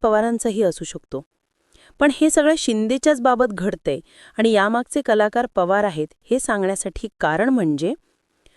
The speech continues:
अजित पवारांकडे असलेला बी ऑप्शन आणि शिंदेकडे कुठलाच नसलेला ऑप्शन. ही दुखती नस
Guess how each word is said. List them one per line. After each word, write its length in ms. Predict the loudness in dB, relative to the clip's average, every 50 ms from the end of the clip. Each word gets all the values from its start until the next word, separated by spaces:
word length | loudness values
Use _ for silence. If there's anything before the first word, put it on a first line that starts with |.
| _ _ 0
अजित 280 | 0 2 4 4 2 4 2
पवारांकडे 580 | 2 2 4 4 2 2 0 -2 -2 -2 -2 -2 -2
असलेला 400 | -4 -6 -4 -4 -2 0 0 -2
बी 280 | -2 -2 -4 0 2 2
ऑप्शन 480 | 2 2 0 -6 -8 -6 -4 -2 -2 -4 -6 _ _ _ -20 -6 _
आणि 160 | 2 2 2 2
शिंदेकडे 640 | 0 -2 -2 0 0 2 2 0 0 0 -2 -2 -2 -6 -4
कुठलाच 400 | -4 -4 -4 0 2 2 2 2 2
नसलेला 420 | 0 0 0 0 -2 0 0 2 0
ऑप्शन. 360 | -2 -4 -8 -10 -10 -10 -10 -10 _ _ _ _ _ _ _ _ _ _ _ _ _ _ _ _ _ _ _ 2
ही 160 | 2 2 4
दुखती 360 | 2 -2 -4 _ -2 0 0
नस 280 | 0 0 -2 -4 -6